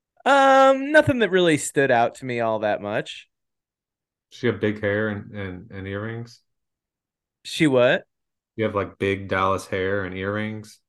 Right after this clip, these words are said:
Speaker 1: No, no, not, not in the least.
Speaker 2: Okay.
Speaker 1: Um, but yeah, so something just seems a little fishy to me, and I can't put my finger on it. I can't wait to see how this thing plays out. I'm absolutely smitten with both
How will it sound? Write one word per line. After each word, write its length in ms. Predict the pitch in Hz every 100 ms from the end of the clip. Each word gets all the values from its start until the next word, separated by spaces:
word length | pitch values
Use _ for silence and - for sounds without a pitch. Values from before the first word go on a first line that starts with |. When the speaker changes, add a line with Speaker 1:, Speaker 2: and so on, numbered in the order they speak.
| _
Speaker 1:
No, 400 | 262 302 160 120
no, 320 | 120 143 113
not, 320 | 113 139 143 -
not 260 | 151 151
in 80 | 151
the 100 | 135
least. 640 | 127 113 104 - - -
Speaker 2:
Okay. 100 | - 139
Speaker 1:
Um, 640 | 135 131 127 117 120 127 _ _ _ _ _ _ _ _ _ _ _ -
but 100 | 185
yeah, 240 | 202 156
so 420 | 135 190 185 180
something 680 | - - 247 262 269 262 214 156
just 340 | 170 185 -
seems 720 | - - 170 180 185 185 185
a 120 | - 156
little 360 | 139 143 165
fishy 460 | 160 - 208 - 117
to 160 | -
me, 220 | 101 101 98
and 140 | 107
I 80 | 113
can't 360 | - 160 165
put 160 | - 160
my 140 | 170
finger 420 | 165 147 123 110 104
on 200 | 101 104
it. 200 | 127 -
I 100 | 131
can't 360 | 127 - 165 156
wait 200 | 156 156
to 60 | 139
see 220 | - 135
how 160 | 131
this 240 | 127 123 -
thing 260 | 123 117
plays 380 | 113 120 107 104
out. 400 | 98 87 104 - _ _ _ _ _
I'm 240 | 131 135 139
absolutely 600 | 147 - 165 156 135 123
smitten 680 | - - 156 175 175 135 123
with 220 | 127 120 -
both 400 | 131 127 123